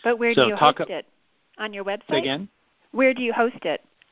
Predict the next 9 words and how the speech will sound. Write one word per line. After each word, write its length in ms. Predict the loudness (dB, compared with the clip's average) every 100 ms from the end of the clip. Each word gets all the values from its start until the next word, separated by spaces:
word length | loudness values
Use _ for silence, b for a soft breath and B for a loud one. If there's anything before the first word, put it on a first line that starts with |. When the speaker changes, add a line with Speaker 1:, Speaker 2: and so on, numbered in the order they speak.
| _ _ _ _
Speaker 2:
Uh, 160 | 6 6
we, 200 | 4 -8
we 200 | -6 -8
host 360 | -2 -2 -2 -2
it 80 | 0
on 160 | 0
Libsyn 600 | -2 -4 -6 -8 -8 -6
and, 300 | -6 -8 -10 -6
and, 380 | -4 -4 -6